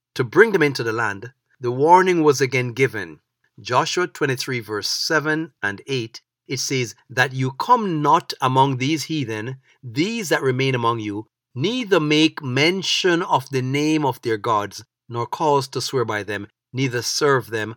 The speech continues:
nor bow yourself unto them, but cleave unto the Lord your God as you have done unto this day." So they were strongly prohibited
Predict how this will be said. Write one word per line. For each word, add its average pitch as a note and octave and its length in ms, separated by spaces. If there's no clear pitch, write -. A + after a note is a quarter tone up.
nor A#2 140
bow A#2 260
yourself A2 640
unto G#2 260
them, F#2 280
but A#2+ 300
cleave A#3+ 760
unto D3 320
the B2 120
Lord B2 340
your A#2 140
God G#2 380
as A2 220
you A2+ 100
have G2+ 160
done G2+ 160
unto G2 220
this F#2+ 260
day." F2+ 280
So F#3 180
they E3+ 100
were D#3 160
strongly B3 800
prohibited C3+ 760